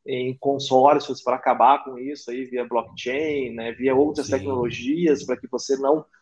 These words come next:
Speaker 1: não tenha esse fluxo de papel.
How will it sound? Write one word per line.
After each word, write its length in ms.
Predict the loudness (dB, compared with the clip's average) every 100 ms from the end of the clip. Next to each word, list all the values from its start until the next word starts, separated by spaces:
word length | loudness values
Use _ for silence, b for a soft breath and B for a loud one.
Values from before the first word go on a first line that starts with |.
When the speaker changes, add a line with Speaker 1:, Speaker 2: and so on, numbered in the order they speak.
| _
Speaker 1:
não 240 | 0 0 2
tenha 280 | 4 4 4
esse 160 | 0 -6
fluxo 600 | -6 -6 -6 -10 -10 -12 _ _
de 100 | -4
papel. 680 | 0 0 2 4 6 4